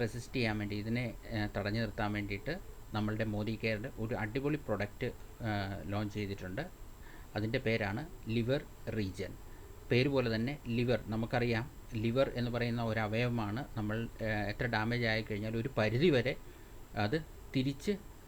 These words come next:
റീജനറേറ്റ് ചെയ്യാൻ കഴിവുള്ള ഒരു അവയവമാണ് നമ്മുടെ ലിവർ. പക്ഷേ അതിന് റീജനറേറ്റ് ചെയ്യണമെന്നുണ്ടെങ്കിൽ നമ്മൾ കുറച്ച് പോഷകാഹാരങ്ങളും അല്ലെങ്കിൽ അതിനുള്ള, ആ, സപ്പോർട്ട് ചെയ്യുന്ന കാര്യങ്ങളും നമ്മൾ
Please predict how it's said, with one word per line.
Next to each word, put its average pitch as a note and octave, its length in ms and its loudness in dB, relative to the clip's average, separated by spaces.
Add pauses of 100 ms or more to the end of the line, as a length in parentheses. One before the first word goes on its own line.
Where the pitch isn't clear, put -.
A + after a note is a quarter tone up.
(100)
റീജനറേറ്റ് C#3 540 4
ചെയ്യാൻ A#2+ 340 0
കഴിവുള്ള G#2+ 340 2
ഒരു A#2 260 -2
അവയവമാണ് A2+ 680 0
നമ്മുടെ A2 260 0 (120)
ലിവർ. F#2 320 -2 (200)
പക്ഷേ F#3 380 2 (520)
അതിന് D3+ 680 2
റീജനറേറ്റ് D#3 500 2
ചെയ്യണമെന്നുണ്ടെങ്കിൽ B2+ 920 0
നമ്മൾ A#2+ 260 2
കുറച്ച് A#2+ 300 -2
പോഷകാഹാരങ്ങളും A#2 1080 0
അല്ലെങ്കിൽ A2 320 -2
അതിനുള്ള, A2+ 640 -2
ആ, A2 260 -4
സപ്പോർട്ട് C#3 460 -2
ചെയ്യുന്ന B2+ 240 0
കാര്യങ്ങളും A2 500 0
നമ്മൾ A2 280 -2